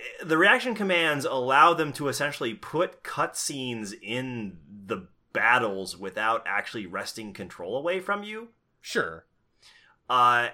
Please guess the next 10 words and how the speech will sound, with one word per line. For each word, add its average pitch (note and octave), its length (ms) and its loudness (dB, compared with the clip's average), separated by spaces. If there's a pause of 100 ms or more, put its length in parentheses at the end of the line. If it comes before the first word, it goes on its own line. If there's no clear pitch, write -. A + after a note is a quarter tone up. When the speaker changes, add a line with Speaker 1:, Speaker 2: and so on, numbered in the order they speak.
Speaker 1:
and C#3+ 460 0
I C#3 100 2
remember, F#3+ 360 4
like, C3+ 400 2 (1300)
one C#3+ 300 2
of B3 80 2
my A#3 120 6
favorite F#3+ 340 0
battles A#2 600 2 (320)
in B2+ 460 -6